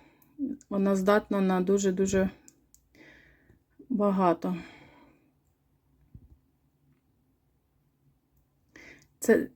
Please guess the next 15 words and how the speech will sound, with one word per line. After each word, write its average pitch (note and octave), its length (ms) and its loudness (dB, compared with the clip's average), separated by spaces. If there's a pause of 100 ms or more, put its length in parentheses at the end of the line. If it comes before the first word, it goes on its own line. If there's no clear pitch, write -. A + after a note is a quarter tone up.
е, G#3+ 300 -2
ця A3+ 160 4
квіточка G#3+ 520 -2
більш G#3 260 0
насиченого G#3 720 2
рожевого G3 600 2
кольору. B3+ 540 4 (2750)
Ну C4 340 6
і A3+ 300 6 (2250)
губа A3 500 2
у G#3+ 120 4
неї G#3 500 2 (1200)
помережена G3+ 720 2
такими G3 460 -2
цятками. G3 680 -4